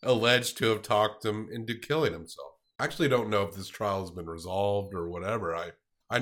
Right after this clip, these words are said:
I remember hearing about it when a lot of it was going down. I remember hearing about this documentary dropping, but I don't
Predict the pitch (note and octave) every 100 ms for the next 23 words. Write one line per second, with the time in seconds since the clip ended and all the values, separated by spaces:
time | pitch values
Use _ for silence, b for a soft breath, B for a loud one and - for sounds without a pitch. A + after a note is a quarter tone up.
0 | B2 A2+ A2 G#2 A2 B2 C3 A#2 A#2 A2+
1 | A#2 A2+ A2 G#2 G2+ G#2+ G#2 G2+ G2 G2+
2 | G2 F#2+ G#2+ B2 C#3 G#2+ G2+ G#2+ G2+ F#2+
3 | G2+ G2 G2 F#2+ G2 F#2+ - _ _ _
4 | - G#2 F2+ G2 D3 D3+ G2+ G2 F#2 G2+
5 | F#2+ G2+ G#2+ A2+ G#2